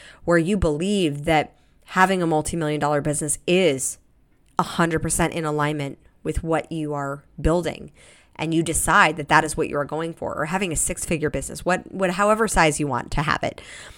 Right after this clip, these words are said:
that having a relationship is worth fighting for, that having your children the way you want to have your children and raising them how you want to raise them.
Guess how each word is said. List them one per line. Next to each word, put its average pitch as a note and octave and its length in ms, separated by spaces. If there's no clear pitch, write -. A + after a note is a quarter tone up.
that F3+ 160
having F#3+ 280
a F3 60
relationship D#3+ 760
is D#3+ 140
worth D#3+ 180
fighting E3+ 340
for, - 320
that E3+ 120
having E3+ 640
your F3 140
children F#3 460
the D3+ 60
way D#3 160
you D#3 120
want E3 160
to D#3+ 40
have E3 180
your E3 100
children E3+ 380
and C#3+ 220
raising D#3 360
them D#3+ 120
how E3 120
you D#3 140
want D#3 140
to D#3 40
raise G3+ 240
them. - 180